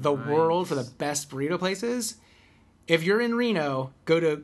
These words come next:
Speaker 1: Costa Vida. Now, what he says is the burrito is amazing. It's a, it's a
Speaker 2: Yeah.
Speaker 1: little more of a wet burrito, but
Speaker 2: Uh-huh.
Speaker 1: it's really juicy, very flavorful,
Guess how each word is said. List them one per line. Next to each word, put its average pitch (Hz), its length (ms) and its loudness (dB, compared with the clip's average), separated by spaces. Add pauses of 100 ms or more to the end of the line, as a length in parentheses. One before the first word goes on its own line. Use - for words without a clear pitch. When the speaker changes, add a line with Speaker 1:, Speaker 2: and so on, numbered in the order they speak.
Speaker 1:
Costa 196 440 2
Vida. 143 260 -2
Now, 113 160 -6
what 123 120 -4
he 180 120 -4
says 156 480 0
is 127 140 -6
the 127 80 -4
burrito 123 560 -4
is 123 160 -10
amazing. 135 760 -6
It's - 160 -12
a, 117 220 -10
it's 120 120 -10
a 131 40 -6
Speaker 2:
Yeah. 127 60 -6
Speaker 1:
little 180 140 -2
more 185 120 -2
of 170 40 -4
a 185 40 -6
wet 180 180 -4
burrito, 165 680 -2
but - 100 -12
Speaker 2:
Uh-huh. 131 80 -4
Speaker 1:
it's 127 100 -10
really 160 340 -2
juicy, 190 800 -6 (560)
very 165 340 -2
flavorful, 175 960 0